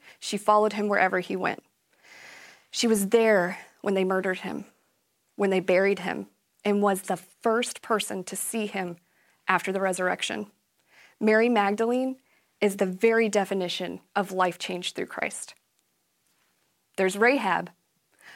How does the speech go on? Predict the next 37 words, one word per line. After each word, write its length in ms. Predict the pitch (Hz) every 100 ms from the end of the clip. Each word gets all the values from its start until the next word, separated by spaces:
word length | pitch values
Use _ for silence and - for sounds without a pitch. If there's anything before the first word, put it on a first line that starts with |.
| -
a 80 | -
prostitute 640 | - 220 220 220 - 220
that 100 | 208
was 140 | 185
despised 580 | 180 175 - 202 202 196
even 200 | 208 196
by 120 | 190
her 240 | 185 196 -
own 220 | 190 196
wicked 260 | 190 185 185
culture. 520 | 180 196 190 - 202 _ - - -
Talk 320 | - 214 202
about 240 | 214 202 190
being 220 | 208 196
at 100 | 190
the 80 | 190
bottom 500 | 180 185 190 208 208
of 120 | 190 180
the 100 | 180
bottom. 560 | _ 175 170 143 127 - _ _ _ _ _ _
God 240 | 220 208
used 260 | 208 214 214
her 140 | 208
to 80 | 202
hide 380 | 175 208 202 196
two 140 | -
Hebrew 300 | 202 220 196
spies 420 | 190 - 214 208 208
that 80 |
came 240 | 135 208 190
into 220 | 185 185
her 120 | 190
city, 460 | 190 247 262 262 254 _ - - - _ _
which 240 | 214 202
was 140 | 220
called 180 | - 254
Jericho. 540 | 220 202 190 208 202